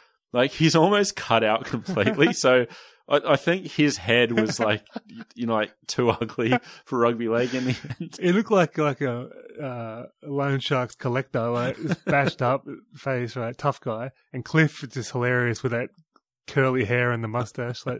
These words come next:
Speaker 2: it's hilarious.
Speaker 1: <laughs> You're so right. I'd, I'd love to know her thought process when she turned up
Speaker 2: <laughs>
Speaker 1: and saw Cliff Lyons and Gavin Miller there.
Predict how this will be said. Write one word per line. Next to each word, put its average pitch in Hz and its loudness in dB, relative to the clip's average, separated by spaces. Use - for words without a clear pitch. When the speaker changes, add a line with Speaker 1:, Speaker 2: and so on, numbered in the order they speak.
Speaker 2:
it's - -6
hilarious. 123 -4
Speaker 1:
<laughs> - -20
You're 139 2
so 165 4
right. 135 8
I'd, 120 0
I'd 123 -2
love 123 4
to 131 -6
know 117 2
her 107 -2
thought 107 -2
process 113 2
when 117 0
she 131 0
turned 123 0
up 120 -2
Speaker 2:
<laughs> - -6
Speaker 1:
and 127 -2
saw 113 2
Cliff - -4
Lyons 117 0
and 107 -8
Gavin 110 -2
Miller 104 -4
there. 110 -10